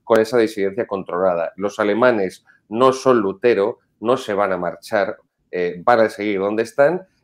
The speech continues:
y todo va a, a, a, a continuar co-, pues, como, como, pues, como lleva continuando así desde que acabó el Vaticano segundo. Por eso a la,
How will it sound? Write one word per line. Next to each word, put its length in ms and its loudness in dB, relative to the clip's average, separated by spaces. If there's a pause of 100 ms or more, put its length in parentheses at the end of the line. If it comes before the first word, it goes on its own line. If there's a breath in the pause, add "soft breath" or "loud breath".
(120)
y 160 -6
todo 300 4
va 260 6
a, 420 0
a, 280 -8
a, 460 -10
a 120 -12
continuar 580 -2
co-, 180 -6
pues, 260 -4
como, 480 -8
como, 460 -12
pues, 140 -20
como 380 -6
lleva 300 6
continuando 540 4
así 200 -2
desde 260 0
que 80 -2
acabó 240 0
el 60 2
Vaticano 420 -2
segundo. 480 -4
Por 120 -2
eso 300 0
a 80 2
la, 140 2